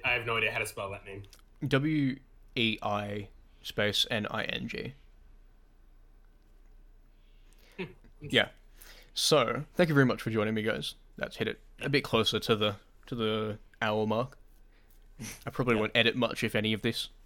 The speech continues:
Speaker 2: I don't think there's much noise coming out of O B S at the moment. Nothing ambient.
Speaker 3: Yeah.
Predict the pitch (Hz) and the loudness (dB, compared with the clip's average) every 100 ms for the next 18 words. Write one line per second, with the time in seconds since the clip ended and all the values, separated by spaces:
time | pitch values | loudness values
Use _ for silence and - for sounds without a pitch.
0 | - - - 117 113 120 113 117 - - | -20 -20 -10 -4 -2 -2 -2 -4 -6 -14
1 | - 120 117 - 127 123 - 131 127 127 | -6 -2 -2 -2 -4 -4 -2 0 2 0
2 | 131 131 - - - 123 123 127 127 - | 0 -4 -14 -20 -6 -4 -2 -2 -4 -4
3 | 131 131 135 135 - - 131 - 110 107 | -2 0 0 -4 -12 -12 -10 -8 -6 -4
4 | 110 117 - - - - - - - - | -4 -6 -14 -20 -20 -20 -20 -20 -20 -20
5 | - - - - 185 | -20 -20 -20 -20 -20